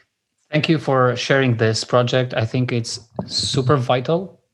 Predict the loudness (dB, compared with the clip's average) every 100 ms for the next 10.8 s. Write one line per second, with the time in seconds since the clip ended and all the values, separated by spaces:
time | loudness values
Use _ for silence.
0 | -4 0 0 -2 -4 -14 _ 0 4 4
1 | 2 0 0 -2 -2 -2 0 2 0 -2
2 | -6 -6 -6 -4 -2 -2 -2 -2 -2 0
3 | 0 0 -4 -10 -20 -20 -20 -20 _ 0
4 | 2 4 2 0 2 2 4 2 2 2
5 | 2 4 2 4 2 2 2 2 4 2
6 | 2 2 2 0 -2 -6 -14 -20 _ -2
7 | 0 0 -2 -4 -6 -2 0 0 0 0
8 | 2 2 -2 -4 -6 -4 -4 -4 -6 -10
9 | -6 -6 -2 0 2 0 -2 -6 -12 -10
10 | -6 0 0 0 -2 -2 -2